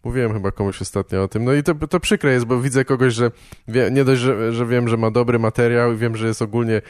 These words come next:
dość dobrym komikiem i sobie radzi na żywo, to to nagranie jest uwiecznieniem czegoś, co jest tam, powiedzmy, średnie, czy po prostu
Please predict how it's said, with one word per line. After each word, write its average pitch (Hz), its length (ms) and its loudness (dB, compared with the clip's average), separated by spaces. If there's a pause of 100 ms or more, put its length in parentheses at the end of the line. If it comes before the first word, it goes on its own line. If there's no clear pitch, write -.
(240)
dość 107 160 -4
dobrym 113 280 2
komikiem 117 480 -2
i - 20 -6
sobie 107 200 -2
radzi 107 280 0
na 104 140 -4
żywo, 113 380 -2 (500)
to 113 120 -6
to 123 140 -4
nagranie 127 500 0
jest 123 260 0
uwiecznieniem 120 680 -4
czegoś, 117 360 -4
co - 160 -8
jest 110 200 -4
tam, 107 160 -6
powiedzmy, 107 380 -10
średnie, 120 420 -2
czy - 100 -12
po 110 120 -10
prostu 113 360 -8